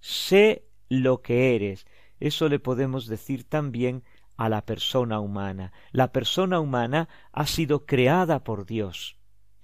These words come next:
ha sido dotada de una riqueza inmensa, y ahora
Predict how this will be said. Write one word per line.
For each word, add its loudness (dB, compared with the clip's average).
ha 4
sido -2
dotada 2
de -2
una 2
riqueza 2
inmensa, -2
y 6
ahora 4